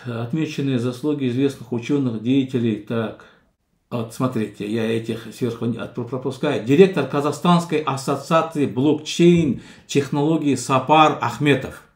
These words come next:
Вот здесь я остановлюсь, друзья. Я не знаю этого человека, я в фото даже не стал искать его, и вряд ли люди знают. Но этот человек выполняет очень важную работу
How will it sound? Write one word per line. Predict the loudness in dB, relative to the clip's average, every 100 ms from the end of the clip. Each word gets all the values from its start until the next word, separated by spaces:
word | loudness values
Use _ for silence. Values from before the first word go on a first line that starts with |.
| _ _
Вот | -6 -2
здесь | -2 -2
я | -4
остановлюсь, | -2 0 0 -2
друзья. | -4 -10 -12 -16 -20 -20 -20 -20 -20 -20 -8
Я | 6 6 8
не | 8 8
знаю | 8 6 6
этого | 4 2
человека, | 0 -2 0 0 0 -2
я | -2 -2
в |
фото | -2 -2 0 -2
даже | -2 -4
не | -6
стал | -8 -6 -6
искать | -4 -6 -2
его, | -2 0 -2 -6 -20 _ _ _ -18 -14 -4
и |
вряд | -2 4 2 2
ли | -2
люди | 0 0 -2
знают. | -4 -4 -4 -8 -6
Но | 0 2 2 -4 -12 -4
этот | -2 -2
человек | -4 -4 0 0 0 -2 -12
выполняет | -4 -2 0 -2 -2
очень | -4 -4 -6 -4
важную | -2 -2 -2 -2
работу | -4 -4 -4 -6 -8